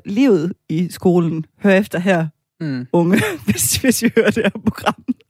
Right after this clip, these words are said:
Speaker 2: Mm.
Speaker 1: Hvis I hører det her program, læs jeres lektier.
Speaker 2: Ja.
Speaker 1: Det er det, vi ikke vil sige. <laughs>
Speaker 2: Det er det.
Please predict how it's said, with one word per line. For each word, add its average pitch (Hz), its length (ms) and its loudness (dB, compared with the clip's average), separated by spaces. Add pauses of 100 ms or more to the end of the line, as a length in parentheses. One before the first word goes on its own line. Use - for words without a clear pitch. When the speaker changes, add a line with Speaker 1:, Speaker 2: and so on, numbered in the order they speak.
(480)
Speaker 2:
Mm. 147 160 -6
Speaker 1:
Hvis 123 160 -6
I 220 40 -2
hører 196 120 2
det 196 100 2
her 175 40 2
program, 175 340 -2
læs 208 280 0
jeres 175 160 -2
lektier. 185 340 -6 (560)
Speaker 2:
Ja. 135 120 -8 (400)
Speaker 1:
Det 180 60 -2
er 180 40 0
det, 196 120 2
vi 190 40 0
ikke 185 120 -2
vil 170 100 -6
sige. 202 280 -4 (180)
<laughs> - 200 -14
Speaker 2:
Det 175 80 0
er 160 40 -2
det. 156 160 -4